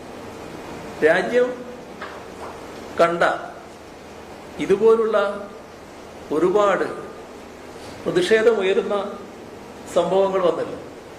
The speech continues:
ആ സംഭവങ്ങളില് എല്ലായ്പ്പോഴും ആനി രാജയെ കാണാനുണ്ടല്ലോ. എന്നാൽ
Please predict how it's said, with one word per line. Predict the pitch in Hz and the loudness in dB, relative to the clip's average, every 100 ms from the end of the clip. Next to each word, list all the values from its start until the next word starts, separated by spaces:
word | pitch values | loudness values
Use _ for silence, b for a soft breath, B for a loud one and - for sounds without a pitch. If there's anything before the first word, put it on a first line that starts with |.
| - - - - - - - - | -18 -16 -16 -14 -14 -14 -4 2
ആ | 180 214 | 2 4
സംഭവങ്ങളില് | 214 220 233 226 226 220 143 - - - - - - - - - - - - - - - | 2 6 6 6 2 2 2 -2 -8 -10 -14 -14 -14 -16 -14 -14 -14 -14 -14 -12 -6 0
എല്ലായ്പ്പോഴും | 139 196 202 233 226 226 - - - - - - - - - - - - - - - 131 | 4 4 6 4 6 4 0 -6 -10 -12 -14 -14 -14 -14 -16 -16 -14 -14 -12 -14 -6 0
ആനി | 165 214 | 2 6
രാജയെ | 233 226 233 226 | 6 6 2 4
കാണാനുണ്ടല്ലോ. | 214 220 220 220 - - - - - - - - - - - - - - - - - - - - - 151 | 4 4 2 -2 -4 -8 -10 -12 -14 -14 -14 -14 -14 -14 -14 -14 -14 -14 -14 -14 -12 -12 -12 -10 -2 2
എന്നാൽ | 190 202 | 4 2